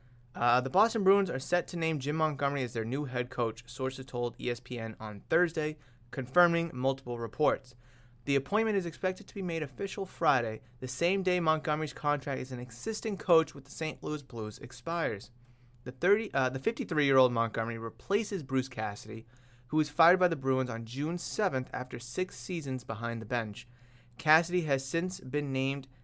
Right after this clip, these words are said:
head coach of the Vegas Golden Knights. And I think I did, drew the math out that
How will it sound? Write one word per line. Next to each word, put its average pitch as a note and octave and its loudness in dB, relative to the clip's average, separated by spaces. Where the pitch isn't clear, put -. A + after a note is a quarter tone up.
head C#3 -2
coach C3+ 0
of A2+ -8
the G#2+ -12
Vegas A2+ -6
Golden A2+ -4
Knights. - -14
And B2+ 0
I B2 2
think F3 0
I E3 4
did, D3 -4
drew C#3+ 2
the C#3 0
math B2+ 2
out E3 2
that B2 0